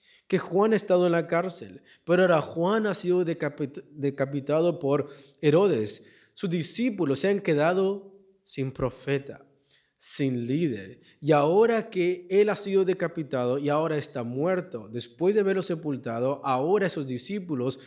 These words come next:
buscan a Jesús para contarles lo que le pasó a Juan el Bautista. Y esto acarrea un grupo más grande de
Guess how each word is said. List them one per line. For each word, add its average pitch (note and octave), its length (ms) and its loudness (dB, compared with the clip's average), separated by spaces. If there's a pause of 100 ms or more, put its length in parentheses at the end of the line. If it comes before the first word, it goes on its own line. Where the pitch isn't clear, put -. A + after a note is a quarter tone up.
(180)
buscan F#3 500 0
a E3+ 60 0
Jesús E3+ 380 -4
para C#3+ 260 0
contarles C3 1000 -6 (300)
lo B2+ 140 -2
que A#2+ 280 -6
le A2 160 -6
pasó G#2+ 580 -8 (680)
a B2+ 100 -6
Juan B2 460 -6 (180)
el A#2+ 120 -2
Bautista. D3+ 500 0
Y D3 140 2
esto G3 360 2
acarrea D3+ 920 4
un D#3+ 200 -2
grupo E3+ 380 -4
más C#3+ 500 -4
grande C#3+ 400 -2
de C#3+ 460 -4